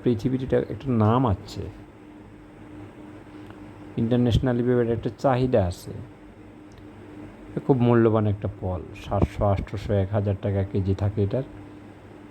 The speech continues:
আমার দেখছেন কি সুন্দর,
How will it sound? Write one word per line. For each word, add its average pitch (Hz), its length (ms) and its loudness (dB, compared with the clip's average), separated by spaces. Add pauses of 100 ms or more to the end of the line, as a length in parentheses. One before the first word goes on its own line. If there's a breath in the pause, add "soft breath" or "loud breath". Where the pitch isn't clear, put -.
(760)
আমার 98 280 4 (1600)
দেখছেন 120 380 4 (140)
কি 135 160 -2 (180)
সুন্দর, 98 460 4